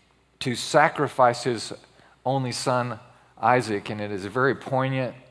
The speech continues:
very emotional, very powerful story of faith, and may we learn from it today as our faith expands as well. Genesis twenty-two, I'm gonna begin reading at verse one. As you're able, would you please stand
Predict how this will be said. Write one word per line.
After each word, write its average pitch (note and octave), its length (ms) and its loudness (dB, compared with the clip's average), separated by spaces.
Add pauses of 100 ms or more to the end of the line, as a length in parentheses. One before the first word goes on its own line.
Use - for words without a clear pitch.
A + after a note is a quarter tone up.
(160)
very C3 280 2
emotional, A#2 460 -2
very A2 200 0
powerful A#2 440 0
story G#2 540 -4
of G2+ 340 -6 (260)
faith, G#2+ 520 0 (320)
and G#2+ 500 -6
may A2+ 160 -6
we A#2 240 -2
learn A2+ 460 -4
from G2+ 220 -4
it F#2+ 100 -12
today G2 400 -4 (540)
as G2 160 -4
our G#2+ 120 6
faith G2+ 320 -4
expands G2 460 -6
as F2+ 160 -10
well. D#2+ 340 -2 (800)
Genesis C#3+ 440 0
twenty-two, D3 360 0
I'm A#2+ 260 -4 (180)
gonna C3 160 0
begin A#2+ 260 0
reading B2 320 -2
at F#2 60 -8
verse A#2 240 -2
one. C#3 180 2
As G#2+ 140 -4
you're A2 120 -2
able, B2 220 0
would A2+ 140 -2
you G#2+ 60 -6
please A#2+ 260 -4
stand D3+ 400 0